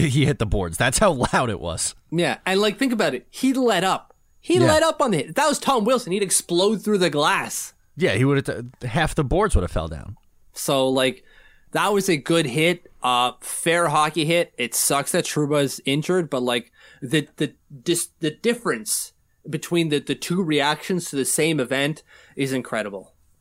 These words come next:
Speaker 1: Yeah, very jarring, uh, reactions on one side, uh, for sure. Um, so with that, before we go, let's get some plugs in here. So wherever you are listening to the show, please make sure to subscribe, give a rating and review. That really helps us out a lot, and we appreciate all the love and support.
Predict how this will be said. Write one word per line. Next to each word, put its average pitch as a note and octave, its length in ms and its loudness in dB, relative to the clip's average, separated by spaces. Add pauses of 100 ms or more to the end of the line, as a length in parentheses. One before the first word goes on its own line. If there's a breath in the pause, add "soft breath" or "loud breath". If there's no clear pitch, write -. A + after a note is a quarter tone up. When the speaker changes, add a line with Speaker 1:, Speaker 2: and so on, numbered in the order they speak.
(240)
Speaker 1:
Yeah, A#2 240 2
very A2+ 260 4
jarring, F#2+ 580 -2 (240)
uh, F#2 220 0
reactions E2+ 540 -4
on E2 140 -6
one D#2+ 140 -8
side, D#2+ 340 -12
uh, D#2 160 -10
for - 140 -8
sure. D2+ 300 -12 (680 soft breath)
Um, G2 240 -6
so D3 160 -2
with D#3 180 2
that, D#3+ 180 2
before E3+ 220 4
we D#3+ 80 2
go, C#3 160 4
let's C3 180 2
get E3 160 -2
some C#3+ 180 0
plugs A#2+ 380 0
in G#2+ 120 0
here. A2 180 0
So B2 160 -2
wherever B2+ 320 2
you D3+ 100 4
are C3+ 80 4
listening B2+ 320 2
to A#2 80 -4
the A2+ 80 2
show, A2 240 2
please A#2 260 0
make A#2+ 140 -4
sure A#2+ 160 -2
to A2 120 0
subscribe, G#2+ 600 -2
give G2+ 140 -2
a G#2 40 0
rating G2 360 0
and F#2 120 -2
review. F#2 300 -2
That G#2+ 140 -2
really F#2+ 220 0
helps F2+ 280 -4
us F2 80 -6
out E2 120 0
a E2 60 -2
lot, F2+ 320 -2
and G2+ 80 -6
we G2 100 0
appreciate G#2 500 -4
all G2 160 -2
the F2 80 -6
love F#2 220 0
and F2+ 120 -2
support. E3 540 0